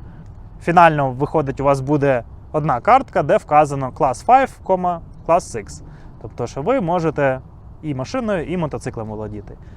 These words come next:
Якщо ви далі підете здавати там на вантажні автомобілі або на автомобілі там з, е, гідротормозами і тому подібне, трейлери, да, що тут популярно, то так само ви здаєте екзамен,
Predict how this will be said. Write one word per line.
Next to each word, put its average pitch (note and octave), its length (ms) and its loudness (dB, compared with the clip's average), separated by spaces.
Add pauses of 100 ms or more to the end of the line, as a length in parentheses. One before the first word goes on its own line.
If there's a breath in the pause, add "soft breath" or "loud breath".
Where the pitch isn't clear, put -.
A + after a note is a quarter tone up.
(180 loud breath)
Якщо G3 220 0
ви D#3+ 100 2
далі D3 240 6
підете B2+ 340 -6
здавати A#2+ 400 -2
там A2+ 180 -10
на A2 60 -8
вантажні D#3 480 0
автомобілі D3 500 -4
або A#2+ 200 -4
на B2 100 -4
автомобілі B2 560 -6
там A2 360 -8
з, - 160 -12
е, A2+ 1040 -8
гідротормозами C3 960 4
і C3+ 40 -2
тому B2+ 180 -4
подібне, D#3+ 640 -2
трейлери, D#3+ 840 2
да, C3+ 160 -4
що B2+ 180 -12
тут B2 160 -8
популярно, B2 600 -4 (300 loud breath)
то F#3 220 2
так C#3+ 160 -6
само C3 280 0
ви B2 120 -4
здаєте A#2 380 -4
екзамен, F3+ 420 2